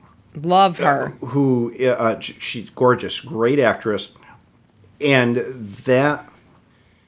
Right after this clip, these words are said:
Speaker 2: that spin on the story, just what you said, I loved it because, like, she was set up from the get-go to be the villain, and I,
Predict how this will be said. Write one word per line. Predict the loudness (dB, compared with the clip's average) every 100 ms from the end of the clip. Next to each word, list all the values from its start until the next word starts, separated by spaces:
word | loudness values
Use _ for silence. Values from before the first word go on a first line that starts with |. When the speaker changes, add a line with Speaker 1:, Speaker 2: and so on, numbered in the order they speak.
| _ _ -20
Speaker 2:
that | -8 0 0 0
spin | -4 -2 0 0
on | -2 -2
the |
story, | -6 -2 0 0 -2
just | -4 -6 -6
what | -6
you | -6
said, | -4 -6 -2
I | 0 0
loved | 0 0 -2
it | -4
because, | -4 -2 0
like, | 0 0
she | -2 -2
was | 0 0
set | 2 0
up | 0
from | -4
the | -4
get-go | -2 -2 0 2 4 2
to | -2 -4 -4
be | -6 -4 -2 -2 -2 -2 -4 -10 _ _ _ _ _ _
the | -4 2 2
villain, | 4 2 4 2 0 -4
and | -4 -4 -4 -4
I, | -2 -2